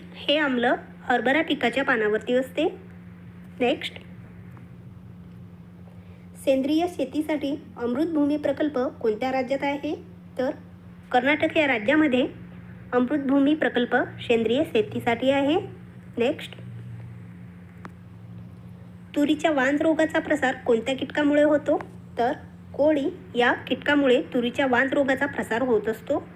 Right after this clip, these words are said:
नेक्स्ट, भारतीय हवामानशास्त्र विभागाचे मुख्यालय कुठे आहे? तर पुणे येथे भारतीय हवामानशास्त्र विभागाचे मुख्यालय आहे.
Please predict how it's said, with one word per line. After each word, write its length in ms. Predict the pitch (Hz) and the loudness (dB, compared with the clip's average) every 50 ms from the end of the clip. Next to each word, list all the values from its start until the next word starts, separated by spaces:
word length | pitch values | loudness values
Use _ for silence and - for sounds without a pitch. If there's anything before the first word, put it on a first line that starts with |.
| - - - - - - - - - - - - - - - - - - - | -20 -20 -20 -20 -20 -20 -18 -18 -18 -18 -18 -18 -18 -18 -18 -18 -10 -4 0
नेक्स्ट, 360 | 247 240 285 - - - - - - - - - - - - - - - - - - - - - - - - - - - - - - - - - - - - - - - - - - - - - - | 0 0 0 -2 -6 -12 -14 -14 -16 -16 -16 -16 -16 -16 -16 -16 -14 -14 -14 -14 -14 -16 -14 -14 -14 -14 -12 -12 -12 -12 -12 -12 -12 -12 -14 -14 -14 -16 -16 -16 -16 -14 -14 -14 -14 -14 -10 -2 0
भारतीय 440 | - 240 254 240 - - 302 320 | 2 2 2 0 2 4 4 6
हवामानशास्त्र 760 | 349 339 320 277 262 262 262 262 285 - 302 302 302 - 277 269 | 6 6 6 4 6 6 4 4 4 2 0 0 2 4 4 4
विभागाचे 500 | 277 262 240 226 247 247 277 277 277 302 | 4 4 2 2 2 2 2 0 2 2
मुख्यालय 400 | 294 269 262 - 262 254 254 254 | 0 0 2 2 2 2 2 2
कुठे 300 | 254 - 233 226 247 254 | 0 -2 -2 2 2 2
आहे? 340 | 285 294 285 285 - 302 320 - - - - - - - | 4 4 2 0 -2 -4 -4 -4 -6 -10 -14 -14 -10 -4
तर 140 | - 240 262 302 - - - - - - | -2 -2 -2 -2 -4 -10 -16 -14 -8 -4
पुणे 200 | 262 262 269 311 | -2 0 0 2
येथे 360 | 320 311 294 - 262 254 277 269 - - | 0 0 -2 0 0 0 0 -2 -4 -2
भारतीय 440 | - 254 240 - - - 262 277 311 | 0 2 2 2 0 -2 -2 0 2
हवामानशास्त्र 800 | 330 311 262 254 240 233 226 233 247 - 285 294 294 - 254 254 277 | 2 4 2 2 2 2 0 0 2 2 0 0 0 0 0 2 2
विभागाचे 500 | 262 220 202 240 247 240 233 233 302 302 | 2 2 4 4 4 4 2 0 0 0
मुख्यालय 500 | 269 220 - - - 226 214 220 220 233 | 0 0 -2 -2 -4 -2 0 0 0 0
आहे. 300 | 233 240 247 - 311 | -2 -2 -2 0 -2